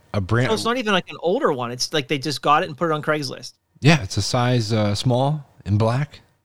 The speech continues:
Speaker 1: Looks nice. Looks like a girl's
Speaker 2: Got it.
Speaker 1: jacket.
Speaker 2: Hmm. Um, because it's brand new,
Speaker 1: Mm-hmm.
Speaker 2: I'm gonna, I'm gonna say two hundred.
Speaker 1: Holy cow.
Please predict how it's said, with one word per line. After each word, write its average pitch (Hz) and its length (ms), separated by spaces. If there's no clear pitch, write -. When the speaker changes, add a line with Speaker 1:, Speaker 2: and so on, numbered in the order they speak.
Speaker 1:
Looks 113 200
nice. 120 260
Looks - 160
like 330 80
a 196 60
girl's 92 360
Speaker 2:
Got 160 180
it. - 80
Speaker 1:
jacket. - 120
Speaker 2:
Hmm. 147 220
Um, 170 400
because 202 480
it's 208 120
brand 151 400
new, 107 280
Speaker 1:
Mm-hmm. 107 240
Speaker 2:
I'm 143 120
gonna, 147 200
I'm 143 80
gonna 147 160
say 135 360
two 143 220
hundred. 117 380
Speaker 1:
Holy 98 500
cow. 71 380